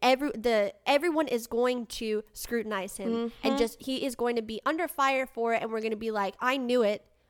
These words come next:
Speaker 1: Well, I knew he wasn't really a Christian." Okay, you're telling me that you have never in your entire life messed up. <laughs> Like,
Speaker 2: Congratulations.
Speaker 1: Yeah, good. Oh, I didn't know you were Jesus. <laughs>
Speaker 2: I didn't know you didn't need a savior.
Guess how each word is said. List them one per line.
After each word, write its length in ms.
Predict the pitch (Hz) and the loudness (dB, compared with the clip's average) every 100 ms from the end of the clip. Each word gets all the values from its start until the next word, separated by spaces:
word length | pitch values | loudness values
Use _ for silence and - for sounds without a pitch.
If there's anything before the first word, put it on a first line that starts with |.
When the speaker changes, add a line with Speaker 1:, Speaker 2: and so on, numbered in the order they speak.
| _ - | _ 4
Speaker 1:
Well, 120 | 226 | 6
I 180 | 208 214 | 6 6
knew 280 | 202 220 | 2 0
he 120 | 254 208 | 0 0
wasn't 320 | 196 190 185 | 0 0 0
really 200 | 196 185 | 0 -2
a 60 | |
Christian." 480 | - 185 - 190 190 - _ _ _ - | -2 -2 -2 -6 -6 -10 _ _ _ 2
Okay, 160 | 294 330 | 4 4
you're 200 | 294 339 | 0 0
telling 280 | 381 349 302 | 0 0 -2
me 100 | 269 | -2
that 160 | 220 | -4
you 140 | 233 240 | -4 -4
have 180 | 214 220 | -4 -2
never 360 | 220 220 190 | 0 2 2
in 200 | - 226 | 0 0
your 160 | 240 240 | 2 2
entire 460 | 214 - 233 214 | 2 2 2 2
life 240 | 190 180 185 | 0 -2 -4
messed 260 | 180 - | -8 -6
up. 240 | 156 - - | -8 -6 -4
<laughs> 60 | 247 - - _ _ _ _ - | -4 -6 -12 _ _ _ _ -6
Like, 460 | 262 262 254 - | 2 4 4 2
Speaker 2:
Congratulations. 800 | - 262 269 247 220 160 - 196 277 | -2 2 2 2 0 -2 -6 -8 0
Speaker 1:
Yeah, 200 | 226 208 | 2 2
good. 160 | 302 - | 0 6
Oh, 180 | 269 - | 4 8
I 140 | 277 | 6
didn't 220 | 294 311 285 | 6 4 4
know 80 | |
you 160 | 254 247 | 4 4
were 100 | 226 | 2
Jesus. 400 | 254 233 233 - | 2 2 2 6
<laughs> 40 | 719 | 10
Speaker 2:
I 120 | 571 | 10
didn't 240 | 466 339 | 10 8
know 100 | 359 | 6
you 180 | 277 262 | 6 2
didn't 220 | 294 240 | -2 -2
need 160 | 247 220 | -2 -2
a 60 | 226 | 0
savior. 500 | 233 202 214 226 | 0 0 0 -2